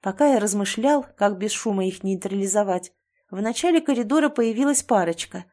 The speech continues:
поэтому мне пришлось спрятаться за ближайшую колонну. Я ждал, пока они уйдут,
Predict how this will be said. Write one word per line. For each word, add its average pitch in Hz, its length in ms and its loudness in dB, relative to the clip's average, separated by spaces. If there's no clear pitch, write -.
поэтому 190 440 -2
мне 190 240 -2
пришлось 220 460 -4
спрятаться 220 580 -2
за 220 120 0
ближайшую 196 580 -2
колонну. 175 600 -2
Я 208 240 0
ждал, 190 320 4
пока 190 280 2
они 190 180 0
уйдут, 196 440 -2